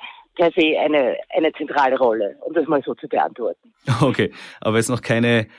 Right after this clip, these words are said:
Speaker 2: Plattformen, wie man vielleicht ins, ins Jenseits kommt oder mit, mit irgendwelchen Göttern spricht, wie es ja überall auf der Welt eigentlich passiert. Also überall auf der Welt befinden sich antike Stätten,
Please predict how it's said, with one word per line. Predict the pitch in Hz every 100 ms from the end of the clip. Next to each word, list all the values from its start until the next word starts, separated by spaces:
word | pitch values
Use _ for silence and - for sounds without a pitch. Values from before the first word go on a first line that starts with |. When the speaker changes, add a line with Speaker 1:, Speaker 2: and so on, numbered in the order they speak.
| - -
Speaker 2:
Plattformen, | 120 113 - 131 123 120 117
wie | 117
man | 117 113
vielleicht | - 110 107 -
ins, | 117 107 -
ins | 120 110 -
Jenseits | 113 113 123 113 113 -
kommt | - 120 120 -
oder | 104 101 104
mit, | 104 104
mit | 110
irgendwelchen | 120 110 113
Göttern | 107 117 156 139
spricht, | - 143 - - - -
wie | 131
es | 190 202
ja | 185 190 -
überall | 175 165 117 165
auf | 156
der | - 120
Welt | 110 160 -
eigentlich | 156 160 151
passiert. | 143 139 117 123 -
Also | 127
überall | 147 180 190
auf |
der | - 139
Welt | 160 170
befinden | - 208 165
sich | 160
antike | 143 127 190 - 131
Stätten, | - 135 - - 202